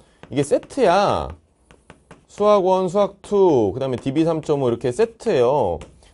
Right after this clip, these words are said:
근데 이거 가다가 여기 완강을 못했는데 성적이 잘 나오는 거는 당연히 그거는 욕심이죠. 그건 말이 안 되는 거지. 어떤 학생은 어떠냐면은 이거를 한 번,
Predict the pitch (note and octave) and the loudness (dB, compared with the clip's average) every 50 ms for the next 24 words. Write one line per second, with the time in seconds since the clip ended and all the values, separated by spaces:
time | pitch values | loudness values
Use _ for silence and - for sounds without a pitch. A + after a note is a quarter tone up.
0 | _ - C4 C4+ A3 G#3 A#3 A3+ A#3 - - C#3+ D3+ G#3 G#3+ A3 D#3 C3 C#3 D#3 | _ -4 -2 0 2 4 4 2 2 0 -2 -2 0 0 2 2 2 2 2 2
1 | B2+ G2+ G2+ A#2 C3+ D#3 A3 B3+ B3 F3+ A2+ G2+ - - - B3 B3 B3 G#3 C#3 | 0 0 0 0 0 0 0 0 0 0 -2 -4 -4 -6 -6 -4 -4 -4 -4 -4
2 | A2 F#2+ G#2 A#2+ C3 A2+ G#2 - F3 G#3 A3 A#3 A#3+ A3+ - - F#2 F#2 G2+ B2 | -2 -2 0 0 0 0 -2 -4 -6 -6 -4 -4 -4 -6 -6 -8 -8 -6 -4 -4
3 | D#3 F3 F3+ F3+ F3 D#3+ E3 D#3+ E3 D#3+ D#3 - - _ _ - - - - - | -4 -4 -4 -6 -6 -4 -4 -4 -4 -6 -8 -10 -18 _ _ -20 -14 -10 -6 -6
4 | F3+ G#3+ - - - E2 G2+ B2 F#3 E3+ G#2+ D#2+ D#2+ D2+ - - - - C4+ D4+ | -6 -6 -8 -12 -8 -6 -6 -4 -4 -6 -6 -8 -8 -10 -12 -14 -14 -10 -8 -8
5 | G#3+ C3+ - F2 E2+ - F3+ G#3+ F3 - A2 F3 E3+ G2+ F2+ F2+ F#2+ G2 F2 D2+ | -8 -6 -6 -6 -6 -6 -8 -8 -8 -8 -8 -6 -6 -6 -6 -6 -6 -6 -6 -8
6 | D2+ C#2+ - F#3 D3 F#2+ D#2 - - _ _ _ _ - - D3 - B3+ C4 C4 | -8 -6 -2 -2 -2 -2 -4 -6 -12 _ _ _ _ -6 -6 -2 0 0 0 0
7 | C4 B3 B3+ B3+ B3+ G3+ C3+ - - D#3 D3+ C#3+ C3 C3 C3 D#3 F#3 G3 - _ | 0 -2 -2 -2 -2 -2 -2 -2 -2 -4 -4 -4 -4 -4 -4 -4 -4 -6 -8 _
8 | _ _ _ _ _ _ _ - - _ _ _ _ - G2 F#2+ F2 A#2 A2+ A2+ | _ _ _ _ _ _ _ -20 -20 _ _ _ _ -10 -10 -6 -2 0 2 2
9 | A2+ D3+ F3+ G3+ F#3+ - - _ _ _ - - D#3 D#3+ D3+ C3 A#2+ G#2 F#2+ E2+ | 4 4 2 2 0 -6 -12 _ _ _ -8 -6 -4 -4 0 2 2 2 2 0
10 | D2 | -4